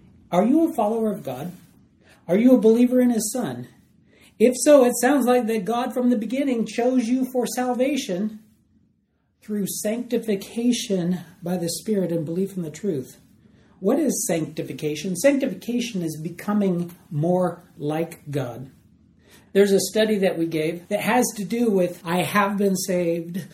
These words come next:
I am being saved, and I will be saved," right? There's a past tense, "have been saved."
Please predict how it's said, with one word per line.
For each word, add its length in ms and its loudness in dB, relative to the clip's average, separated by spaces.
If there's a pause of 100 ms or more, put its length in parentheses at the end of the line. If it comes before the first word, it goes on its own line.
(200)
I 200 -6
am 300 -2
being 580 2
saved, 640 -4 (280)
and 300 -4
I 200 0
will 540 4
be 380 -2
saved," 720 -10
right? 300 -2 (160)
There's 220 0
a 180 -6
past 480 0 (140)
tense, 720 -4 (240)
"have 280 -2
been 180 -2
saved." 420 -6